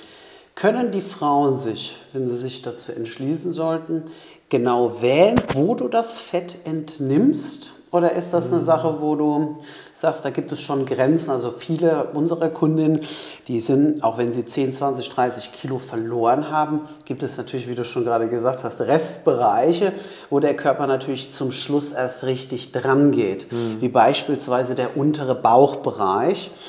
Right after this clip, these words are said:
Speaker 1: Und, ähm, ist es dort möglich, da dann auch Fett zu entnehmen, um die Brust zu straffen?
Speaker 2: Das ist eine super, äh, Region. Also wenn jetzt jemand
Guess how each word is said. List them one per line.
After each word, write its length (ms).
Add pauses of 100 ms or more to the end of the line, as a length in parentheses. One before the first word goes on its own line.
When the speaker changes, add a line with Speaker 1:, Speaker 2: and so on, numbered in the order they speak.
(380)
Speaker 1:
Und, 440
ähm, 480
ist 220
es 180
dort 320
möglich, 480
da 240
dann 160
auch 160
Fett 280
zu 140
entnehmen, 400
um 240
die 80
Brust 380
zu 100
straffen? 440
Speaker 2:
Das 160
ist 60
eine 120
super, 1040
äh, 40
Region. 440
Also 280
wenn 160
jetzt 200
jemand 320